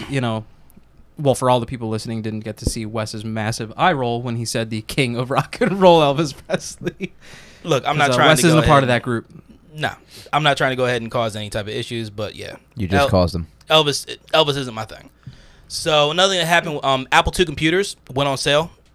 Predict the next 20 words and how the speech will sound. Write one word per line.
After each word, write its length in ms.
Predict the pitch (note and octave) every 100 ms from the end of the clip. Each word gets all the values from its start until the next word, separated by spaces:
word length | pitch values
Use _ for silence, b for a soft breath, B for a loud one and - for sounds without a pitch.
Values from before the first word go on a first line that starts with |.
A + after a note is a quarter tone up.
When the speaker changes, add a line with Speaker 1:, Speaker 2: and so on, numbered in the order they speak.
| -
Speaker 2:
in 100 | C3+
nineteen 300 | C#3+ C#3 D3+
seventy-seven. 760 | C#3 D3 C#3 C3+ D3 D3+ D#3 D#3+ _ -
Um, 320 | A#2+ B2 B2
let's 100 | C3
see 60 | C#3
what 80 | C3+
else. 180 | A#2+ -
Ah, 220 | D3+ C3+
Star 420 | - - D3+ F3+
Wars. 300 | F3 D3 G#2+
Speaker 3:
That's 240 | - A2 A2+
a 20 |
big 160 | F#2+ F2
one. 140 | E2+
Speaker 2:
Episode 400 | D#3 D3 F#3 E3+
four, 360 | - F#3 F3+ C3+
A 100 | C3
New 160 | C#3+
Hope. 320 | C#3 D#3+ D#3